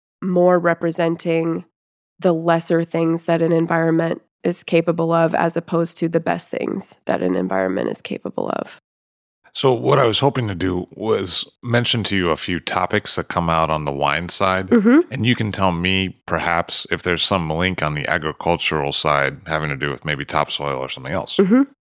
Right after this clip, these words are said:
Speaker 2: So the first topic that would come to mind for me would be ripeness.
Speaker 1: It's a very tricky subject when you're talking to winemakers or wine growers because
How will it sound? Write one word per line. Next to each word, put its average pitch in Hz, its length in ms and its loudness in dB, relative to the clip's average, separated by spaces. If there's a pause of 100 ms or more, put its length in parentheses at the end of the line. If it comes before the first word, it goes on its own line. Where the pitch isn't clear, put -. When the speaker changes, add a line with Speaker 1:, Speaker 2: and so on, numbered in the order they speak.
(240)
Speaker 2:
So 85 440 0 (140)
the 98 140 -6
first - 320 0
topic 80 320 -2
that 78 100 0
would 71 100 -6
come 82 140 -4
to 76 60 -2
mind 73 180 -2
for 98 100 -6
me 123 140 0
would 78 140 -2
be 76 100 -4
ripeness. - 840 -6 (1500)
Speaker 1:
It's - 100 -4
a 180 40 4
very 170 320 6
tricky 185 480 -2
subject 170 640 0
when 165 480 4 (100)
you're 165 260 2
talking 160 420 0
to 165 140 -2
winemakers 160 720 0
or 165 280 2
wine 160 300 0
growers 165 500 2
because 170 600 -2